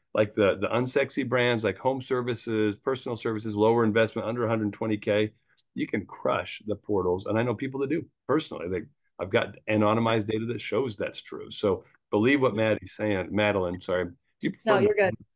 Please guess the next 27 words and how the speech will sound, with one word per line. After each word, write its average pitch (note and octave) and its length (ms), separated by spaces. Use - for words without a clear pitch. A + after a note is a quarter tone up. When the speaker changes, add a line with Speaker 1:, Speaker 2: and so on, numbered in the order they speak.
Speaker 1:
Oh, B2 100
good. B2+ 200
Speaker 2:
Uh, B3 180
honestly, F#4 520
it's, B3+ 240
like, A#3+ 160
fifty B3+ 360
fifty A3+ 400
on G#3+ 200
what G3+ 160
I G3+ 80
decide G3 420
to F#3 80
write F3+ 200
in G3 60
my F3 140
email F3 260
sign-offs. A3+ 400
Usually G#3 300
Madeline F3+ 460
is, F3 100
like, F3 140
when F3 120
I'm E3+ 160
in E3 80
trouble, F3+ 400
like, E3 200